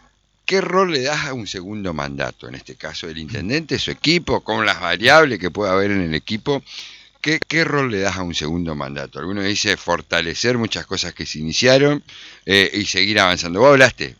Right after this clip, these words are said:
uno de los puntos va a ser esto justamente del tema de generación de puestos de trabajo. ¿Por qué te pregunto esto? Porque viste que los índices que marcaron, una de las ciudades más pobres, si bien hay toda una explicación atrás de esa que, pero también habían,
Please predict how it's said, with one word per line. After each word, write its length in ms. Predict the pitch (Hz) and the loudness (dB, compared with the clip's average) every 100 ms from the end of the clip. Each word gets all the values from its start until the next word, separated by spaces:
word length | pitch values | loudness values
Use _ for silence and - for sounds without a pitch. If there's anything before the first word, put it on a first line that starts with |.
| 71 | -8
uno 220 | 104 107 | -4 -2
de 60 | |
los 100 | 92 | -4
puntos 320 | - 110 107 98 | -6 -8 -4 -6
va 60 | |
a 40 | 90 | -4
ser 180 | 95 101 | -4 -6
esto 260 | 87 98 | -6 -10
justamente 640 | - 82 82 87 90 98 92 - - - | -14 -14 -10 -10 -6 -6 -6 -10 -20 -10
del 180 | 80 76 | -10 -8
tema 220 | 90 90 | -6 -6
de 60 | |
generación 540 | - 78 76 73 92 92 | -6 -12 -10 -6 -4 -4
de 140 | 85 | -4
puestos 420 | - 92 85 90 | -8 -12 -10 -10
de 60 | 82 | -4
trabajo. 380 | 98 113 117 - - - - | 2 2 2 -8 -12 -20 -6
¿Por 160 | - 147 | 0 0
qué 80 | 175 | 2
te 160 | 170 | 0
pregunto 420 | 131 123 113 98 | 4 4 4 2
esto? 180 | 90 95 | 2 0
Porque 180 | 104 156 | -4 -2
viste 160 | 175 160 | -2 0
que 80 | |
los 160 | 117 110 | 0 0
índices 340 | 135 131 110 | 0 0 -2
que 100 | 98 | -4
marcaron, 640 | 95 101 104 131 127 110 107 | -2 -2 2 2 2 0 -4
una 160 | 107 | -4
de 60 | 95 | -4
las 120 | 90 | -4
ciudades 400 | 98 107 110 92 - - - | -2 2 2 2 -6 -18 -2
más 240 | 104 98 | 0 0
pobres, 420 | - 123 123 104 | 2 2 2 0
si 80 | - | -2
bien 160 | 110 117 | -2 -2
hay 140 | 113 | -2
toda 160 | 127 131 | 2 2
una 100 | 117 | 2
explicación 540 | - 104 85 80 117 | 0 -8 -6 -4 -2
atrás 260 | 107 - 98 | -2 0 2
de 160 | 101 | 4
esa 200 | 113 110 | 4 2
que, 240 | 90 95 95 - - - - _ - | -2 -2 -4 -6 -18 -18 -20 _ -2
pero 180 | 143 139 | 0 2
también 380 | 139 156 156 | 2 2 2
habían, 540 | 139 135 143 131 120 | 4 4 4 4 0